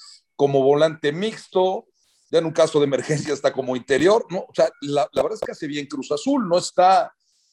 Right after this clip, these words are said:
no está para regalar futbolistas, ¿no? Porque Cruz Azul tampoco me imagino que quiera, eh, eh, deshacerse, porque eso pasa mucho cuando hay algunos equipos que son campeones, dicen, "Bueno, pues ya cumplí, soy campeón y me empiezo a deshacer de futbolistas,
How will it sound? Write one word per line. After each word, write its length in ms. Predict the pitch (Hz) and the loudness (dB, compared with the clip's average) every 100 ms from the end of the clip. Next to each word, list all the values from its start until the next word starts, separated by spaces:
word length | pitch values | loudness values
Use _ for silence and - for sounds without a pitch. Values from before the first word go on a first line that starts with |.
| _ | _
no 100 | 143 | -8
está 260 | 165 - 185 | -8 -2 0
para 220 | 190 147 | 4 4
regalar 600 | 127 127 120 135 165 262 - | 2 2 2 4 2 0 -8
futbolistas, 760 | - 113 120 - 226 - 123 110 | -16 -10 -8 -8 -6 -4 -4 2
¿no? 240 | 156 - | 2 2
Porque 260 | 160 - 131 | -4 -6 -6
Cruz 200 | 127 117 | -4 -6
Azul 240 | - 127 | -6 -4
tampoco 500 | 131 113 107 110 - | -2 -4 -4 -4 -4
me 120 | 160 | -6
imagino 340 | 117 101 110 113 | -6 -8 -6 -6
que 140 | 110 | -6
quiera, 440 | 107 117 113 98 - _ _ _ _ _ | 0 4 6 4 0 _ _ _ _ _
eh, 80 | 120 110 107 110 110 | 2 2 2 0 0
eh, 160 | 110 _ _ | -2 _ _
deshacerse, 840 | 117 131 143 143 139 143 165 196 _ | 0 0 0 0 -2 -2 -4 -4 _
porque 300 | 160 - 175 208 - | -8 -6 -8 -8 -8
eso 260 | - 196 208 | -8 -2 2
pasa 280 | 196 196 180 | 2 2 -2
mucho 400 | 185 247 - - | -4 -8 -8 -6
cuando 360 | 151 143 135 _ - - - | -6 -4 -10 _ -20 -20 -4
hay 140 | 175 | 0
algunos 320 | 190 196 202 | 0 0 -2
equipos 380 | 170 196 175 196 | -2 -8 -6 -6
que 100 | 175 | -4
son 160 | 180 185 | -4 -2
campeones, 640 | 196 190 214 214 214 175 | -2 2 0 2 -2 -6
dicen, 240 | 185 175 | -8 -4
"Bueno, 180 | 180 190 | -4 -4
pues 80 | 160 | 0
ya 80 | 185 | -2
cumplí, 360 | 175 175 185 | -2 -16 -16
soy 160 | 180 185 | -4 -4
campeón 380 | 175 160 196 208 | -2 -2 -2 -2
y 40 | |
me 80 | 156 | -4
empiezo 400 | 135 175 180 175 | -2 -2 0 0
a 40 | |
deshacer 320 | 143 139 165 165 | -2 -6 -6 -8
de 100 | 160 | -8
futbolistas, 840 | 160 175 190 180 - 202 - | -4 -4 -4 -14 0 2 0